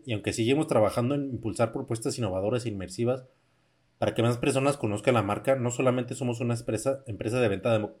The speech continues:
cosméticos", como decía Mary Kay Ash. "No solo vendemos cosméticos, transformamos vidas"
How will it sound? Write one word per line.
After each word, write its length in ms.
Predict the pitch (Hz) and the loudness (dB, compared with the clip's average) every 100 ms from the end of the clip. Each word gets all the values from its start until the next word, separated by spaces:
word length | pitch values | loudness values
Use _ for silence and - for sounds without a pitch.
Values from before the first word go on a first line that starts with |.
| - | -6
cosméticos", 640 | 107 - 143 - - - _ _ _ | -2 2 0 -2 -8 -12 _ _ _
como 100 | 90 | -16
decía 160 | 104 | -8
Mary 180 | 101 101 | -4 -4
Kay 180 | - 107 | 0 6
Ash. 180 | 131 - - - - - _ _ _ _ - | 6 4 -10 -20 -20 -20 _ _ _ _ -2
"No 80 | |
solo 180 | 117 143 | 4 6
vendemos 380 | 139 110 117 123 | 6 6 2 0
cosméticos, 640 | 123 110 143 156 - 160 | 0 2 2 2 2 2
transformamos 680 | - 98 - 95 101 110 113 | 0 -4 -4 -4 -2 -2 0
vidas" 420 | 107 113 131 131 | 2 2 2 -4